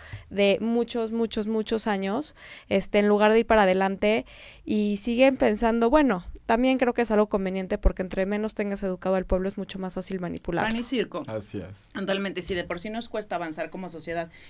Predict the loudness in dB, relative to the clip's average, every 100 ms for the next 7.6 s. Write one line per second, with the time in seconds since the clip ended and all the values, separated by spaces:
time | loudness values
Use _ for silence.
0 | -6 -4 -4 -6 -2 -2 0 -2 -2 -4
1 | -6 -6 -6 -2 -2 -2 -6 -12 -20 -20
2 | -6 -2 -2 0 -2 -4 -2 -2 0 -2
3 | -4 -4 -2 -2 -4 -4 -2 0 0 0
4 | -2 -8 -6 -4 -4 -2 -4 -4 -6 -6
5 | -6 -2 -2 0 -2 -2 -6 -20 _ -6
6 | -4 -4 -4 -4 -4 -4 -4 -6 -6 -4
7 | -2 -2 -4 -4 -6